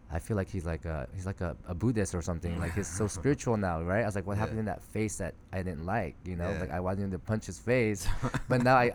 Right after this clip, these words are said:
Speaker 1: like, now it's, like, so peaceful, right?
Speaker 2: Okay.
Speaker 1: And then it's like, "Oh my God, come to find out, like, I guess he converted." And, you know, and, and, and then he met my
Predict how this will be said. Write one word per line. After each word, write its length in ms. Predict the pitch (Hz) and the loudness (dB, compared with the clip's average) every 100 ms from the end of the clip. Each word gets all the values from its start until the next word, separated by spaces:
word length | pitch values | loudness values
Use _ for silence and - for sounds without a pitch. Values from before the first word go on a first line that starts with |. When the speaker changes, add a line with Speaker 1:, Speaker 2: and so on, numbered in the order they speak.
| - | 2
Speaker 1:
like, 420 | 113 107 - - | 2 2 0 0
now 160 | 120 127 | 6 8
it's, 200 | 127 120 | 6 4
like, 160 | 113 | 2
so 160 | 131 120 | 4 2
peaceful, 460 | - 160 - 117 | 6 4 4 4
right? 400 | 107 123 190 208 | 6 6 6 2
Speaker 2:
Okay. 300 | 95 82 95 95 - - - | -4 -4 -4 -6 -12 -18 -6
Speaker 1:
And 240 | 113 117 113 | 0 2 2
then 100 | 117 | 2
it's 140 | 107 | 0
like, 160 | 98 90 | -4 -4
"Oh 120 | 98 | -4
my 160 | 107 98 | -2 -2
God, 280 | 107 107 | 0 0
come 160 | 92 101 | -2 -4
to 80 | 95 | -4
find 320 | - 92 92 | -2 -2 0
out, 400 | 117 113 98 - | 0 0 -2 -6
like, 160 | 90 - | -8 -6
I 80 | 92 | -4
guess 160 | 98 92 | -4 -4
he 100 | 98 | -4
converted." 600 | 98 82 135 202 90 - - - - - | -4 0 2 2 0 -2 -12 -16 -16 -4
And, 420 | 90 87 85 80 73 | 0 0 -2 -4 -4
you 80 | 92 | -2
know, 280 | 82 82 80 - - - - 95 | -2 -4 -6 -14 -20 -20 -8 -2
and, 240 | 90 87 | 0 -2
and, 260 | 92 87 82 - - - - | -2 -4 -4 -10 -20 -14 -2
and 140 | 98 | 2
then 140 | 98 92 | 2 0
he 340 | 85 120 135 | 0 2 2
met 240 | 110 110 | 2 0
my 460 | 95 98 123 131 117 | 0 2 4 4 2